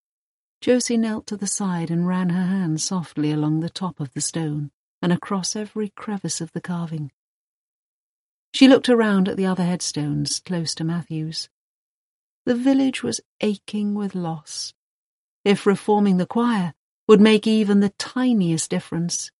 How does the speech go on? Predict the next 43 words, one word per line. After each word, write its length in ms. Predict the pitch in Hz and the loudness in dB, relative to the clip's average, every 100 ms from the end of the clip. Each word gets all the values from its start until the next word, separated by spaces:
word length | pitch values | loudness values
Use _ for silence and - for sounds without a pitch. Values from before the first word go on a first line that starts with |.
| _ _ - | _ _ 0
if 320 | 262 254 - | 2 2 0
it 160 | 233 - | 0 2
would 180 | 220 202 | 0 -2
soothe 460 | - 233 226 220 | -4 -2 -2 -4
for 180 | - 202 | -4 -2
even 240 | 208 190 | 0 0
a 60 | 180 | 2
moment 460 | 175 190 165 143 156 | 2 2 2 2 0
a 40 | |
little 300 | 170 196 151 | -2 -4 -4
of 100 | 147 | -4
everyone's 540 | 175 170 156 147 147 | -4 -4 0 0 0
pain, 400 | - 208 190 147 - _ _ _ | -4 -6 -4 -6 -8 _ _ _
didn't 260 | 254 254 - | -4 -2 -2
she 320 | - 240 240 _ | -4 -4 -4 _
owe 160 | 208 185 | -6 -6
it 340 | 147 - - - _ | -6 -12 -20 -20 _
to 100 | - | -4
Glenys, 640 | 196 220 185 165 - - - _ _ | -2 0 -2 -6 -10 -14 -16 _ _
to 80 | - | -6
Peggy, 420 | 269 277 170 156 - _ _ - | -2 -2 -2 -6 -10 _ _ -2
to 120 | 262 | 2
herself 560 | 190 165 - 311 165 - _ _ _ | 2 2 -2 -2 -4 -12 _ _ _
to 100 | - | -4
do 160 | 208 185 | -2 0
it? 180 | 160 - _ _ _ _ _ _ _ _ _ _ _ _ _ _ _ | -4 -10 _ _ _ _ _ _ _ _ _ _ _ _ _ _ _
She 160 | - 247 | 2 4
held 240 | 254 240 | 4 4
on 180 | 233 214 | 2 0
to 80 | 202 | 0
Matthew's 500 | 202 202 185 170 165 | 0 0 -2 -4 -4
headstone, 560 | 175 156 - 160 165 143 _ _ - | -4 -6 -8 -6 -8 -10 _ _ -4
hoping 340 | 269 - 240 | -2 0 -2
to 100 | 240 | -2
feel 480 | - 233 240 240 233 | -6 -4 -2 -2 -2
something 680 | - - 214 202 - 180 175 | -4 -4 -4 -4 -4 -4 -4
from 200 | 170 170 | -2 -2
her 160 | 180 | 0
husband 460 | 175 185 - 165 160 | -2 -4 -4 -4 -4
that 120 | 165 | -4
would 160 | 175 - | -6 -6
guide 300 | 175 175 156 | -6 -6 -6
her. 180 | 165 | -10